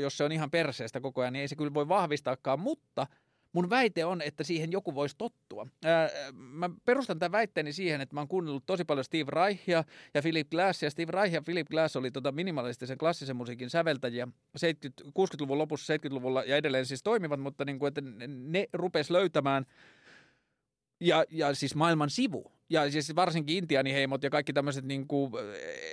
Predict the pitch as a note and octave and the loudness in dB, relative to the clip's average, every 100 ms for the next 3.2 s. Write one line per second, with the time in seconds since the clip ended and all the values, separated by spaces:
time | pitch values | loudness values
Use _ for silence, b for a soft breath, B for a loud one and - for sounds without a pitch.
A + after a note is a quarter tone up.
0 | D2+ C2+ G#1+ C2+ _ - F3+ E3+ D3+ C3 | -12 -12 -16 -18 _ -2 0 2 0 0
1 | E3 F3+ D3+ C3+ C#3+ C#3 C#3+ D#3+ C#3+ C3+ | 2 2 2 0 -2 0 2 2 4 2
2 | C#3+ - F3+ F#3 G#3+ G#3+ F3 - F3+ D#3+ | 2 0 -2 2 2 2 2 4 6 6
3 | C#3+ | 2